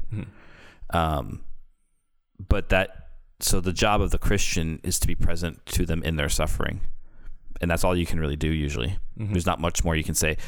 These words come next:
Speaker 2: Don't give the, "Oh, well, you're just suffering with Jesus." They don't, they know it. They don't need to hear it again.
Speaker 1: Right.
Speaker 2: But, oh, I was trying to remember what it was. I think it was, like,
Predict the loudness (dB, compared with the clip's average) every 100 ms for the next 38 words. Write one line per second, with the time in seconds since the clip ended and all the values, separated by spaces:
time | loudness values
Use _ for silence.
0 | -6 -2 0 0 -2 0 0 0 0 0
1 | 0 0 0 0 0 2 2 2 0 0
2 | 0 0 0 2 2 0 -6 -4 -2 0
3 | 0 0 -4 -8 -10 -4 -2 -2 -4 -4
4 | -2 -2 -2 -6 -8 -6 -2 -2 -2 -2
5 | 0 0 -2 -6 -6 -2 0 0 0 -2
6 | -2 -2 -2 -2 -2 -2 0 0 0 0
7 | 0 0 -2 0